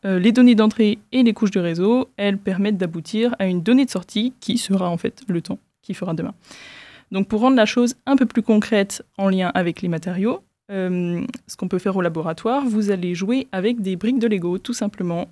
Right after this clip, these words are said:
On retourne en enfance, et alors chaque brique individuelle sera une donnée d'entrée. Donc pour le cas des matériaux, la donnée d'entrée, ça peut être par exemple la nature chimique d'un atome. Donc je vais prendre l'exemple par exemple du fer ou du cuivre. Il faudra aboutir ensuite à une forme bien précise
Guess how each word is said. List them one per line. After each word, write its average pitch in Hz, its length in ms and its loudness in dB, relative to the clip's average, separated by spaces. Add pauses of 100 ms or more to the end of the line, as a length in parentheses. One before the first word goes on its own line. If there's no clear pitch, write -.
On 185 140 -4
retourne 220 400 0
en 185 80 0
enfance, 214 720 -4
et 202 100 0
alors 185 260 0
chaque 294 300 -2
brique 214 240 -2
individuelle 196 640 -2
sera 214 280 0
une 214 160 4
donnée 220 240 6
d'entrée. 208 420 0 (680)
Donc 175 120 -6
pour - 140 -8
le 170 100 -4
cas 196 140 -4
des 180 80 -2
matériaux, 170 520 -2
la 185 120 -2
donnée 170 240 -4
d'entrée, 175 500 -4
ça - 180 -6
peut - 160 -6
être 202 120 -2
par 190 100 -8
exemple 190 320 -4
la 175 60 -2
nature 175 420 -2
chimique - 480 -6
d'un 185 240 -2
atome. 170 380 -6 (120)
Donc 165 240 -6
je 180 60 -8
vais 170 80 -6
prendre 190 220 -4
l'exemple 180 300 -4
par 175 100 -6
exemple 175 240 -2
du 175 100 -10
fer - 320 -6
ou 208 80 -4
du 175 140 -6
cuivre. 156 320 -10 (600)
Il 196 100 -6
faudra 185 320 -2
aboutir 190 580 -2
ensuite 226 340 0
à 196 40 2
une 175 100 2
forme 208 320 0
bien 190 320 2
précise 202 560 2